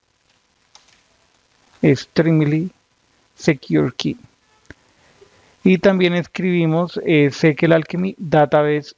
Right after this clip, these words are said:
Database U R I. O sea, esto ya lo podemos quitar de aquí. Eh, esto también no, no lo necesitamos. Perfecto.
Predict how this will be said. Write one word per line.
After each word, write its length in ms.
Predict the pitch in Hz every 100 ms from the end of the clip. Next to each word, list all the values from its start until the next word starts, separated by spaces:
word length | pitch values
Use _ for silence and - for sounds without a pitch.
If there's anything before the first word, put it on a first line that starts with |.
| -
Database 640 | 151 147 156 151 160 - -
U 300 | 170 151 147
R 360 | 139 139 139 -
I. 40 |
O 360 | - _ _ _
sea, 280 | 151 135 - _ _ _ _ _ _ -
esto 300 | 143 - 156
ya 120 | 160
lo 80 | 151
podemos 340 | 160 147 143
quitar 320 | - - 131
de 80 | 135
aquí. 400 | 127 - 196 214 - _ _ _ _ _ _ _ _ -
Eh, 540 | 147 139 139 139 139
esto 160 | 131 -
también 560 | - 123 127 160 190 185
no, 920 | 208 143 139 143 147 147 147 156 -
no 440 | - 151 147 147 143
lo 160 | 151
necesitamos. 800 | 151 139 151 165 156 160 143 190 - _ _ _ _ _ _ _ _ _ _
Perfecto. 880 | 139 123 117 - 160 147 - 190